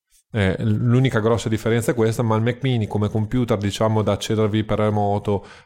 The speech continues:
per gestire documenti, per farci tante cose, è sicuramente una macchina splendida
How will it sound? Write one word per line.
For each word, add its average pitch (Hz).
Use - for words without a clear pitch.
per 104
gestire 107
documenti, 107
per 107
farci 127
tante 123
cose, 117
è 117
sicuramente 120
una 98
macchina 101
splendida 110